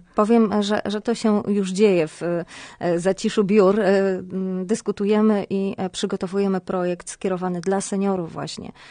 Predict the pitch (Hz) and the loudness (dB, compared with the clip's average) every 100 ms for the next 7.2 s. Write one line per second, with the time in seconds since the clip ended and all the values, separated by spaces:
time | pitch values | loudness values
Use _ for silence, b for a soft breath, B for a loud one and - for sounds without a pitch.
0 | B B - 175 175 170 175 175 175 175 | B B -6 -2 -2 -2 -4 -4 -4 -6
1 | 196 202 202 202 - 185 180 - _ 214 | -8 -8 -8 -10 -8 -8 -10 -12 _ -2
2 | 214 226 - 190 190 - 175 175 185 185 | 0 0 0 -2 -2 -2 -4 -2 0 2
3 | 190 175 175 180 175 175 - 180 180 170 | 2 0 -2 -2 -4 -6 -4 -2 -2 -2
4 | 170 - 175 170 175 175 - 180 175 185 | -4 -6 -6 -6 -8 -8 -8 -8 -4 -2
5 | 190 - 170 190 170 165 175 175 175 180 | -2 -4 -2 0 0 -4 -6 -8 -8 -8
6 | 180 196 196 190 185 - 185 - 214 208 | -2 0 0 -2 -6 -6 -8 -6 -4 -2
7 | 185 180 | 0 -2